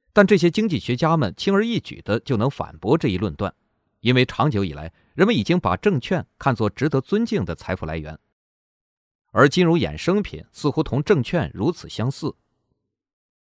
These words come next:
贝西克兰的投资银行家与商业银行家们也对长老提出的改变心怀敌意，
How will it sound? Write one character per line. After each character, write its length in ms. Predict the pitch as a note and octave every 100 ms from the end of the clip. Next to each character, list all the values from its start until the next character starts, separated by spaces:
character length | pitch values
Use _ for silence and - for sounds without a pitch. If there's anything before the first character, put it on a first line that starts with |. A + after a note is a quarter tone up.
| _ _ _ _ _ _ _ _ _ _
贝 140 | G#3+ G#3
西 140 | A#3
克 140 | -
兰 140 | D#3 D3+
的 120 | D3+
投 240 | - D3+
资 160 | E3+ F3
银 120 | C3+
行 200 | D3+ D3+
家 260 | E3 E3 -
与 140 | G#2 A#2
商 240 | - G#3
业 80 | B2+
银 180 | G2+ C3+
行 180 | G#2
家 200 | A#2+ C3
们 140 | B2+ - _ _
也 160 | G2+ A#2
对 180 | F#3+ C3
长 240 | A2 F3+
老 200 | C#3+ D#2
提 180 | - B2
出 140 | -
的 100 | C3
改 220 | - D#2+
变 200 | E2 F3+
心 240 | G2 - D3
怀 160 | -
敌 160 | G2+ D2
意， 240 | F#2+ C#3